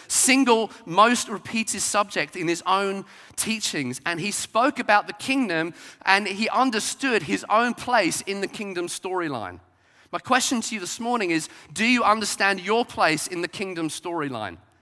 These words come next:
Do you understand where you fit? Jesus understood where he fit.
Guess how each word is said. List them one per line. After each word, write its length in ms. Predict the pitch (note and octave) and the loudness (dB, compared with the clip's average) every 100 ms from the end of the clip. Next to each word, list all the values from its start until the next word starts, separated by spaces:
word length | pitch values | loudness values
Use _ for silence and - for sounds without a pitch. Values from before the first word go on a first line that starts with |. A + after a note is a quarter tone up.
| _ _ _ _ | _ _ _ _
Do 80 | E3 | -6
you 80 | F#3 | 4
understand 720 | G#3+ B3 A#3 - A#3+ G#3+ F3 | 4 4 0 4 6 6 4
where 140 | F#3+ | 2
you 240 | F#3 F3 G3 | 2 0 -8
fit? 400 | - G3 A#2 - - - | -6 -6 -6 -10 -18 -6
Jesus 420 | A3 B3+ A3 F#3 | 0 2 2 2
understood 600 | G#3 A3 F3+ - A3+ F3 | 2 2 -6 -2 -2 0
where 140 | E3+ | -2
he 120 | F3 | -2
fit. 320 | E3+ - D3+ | -12 -6 -4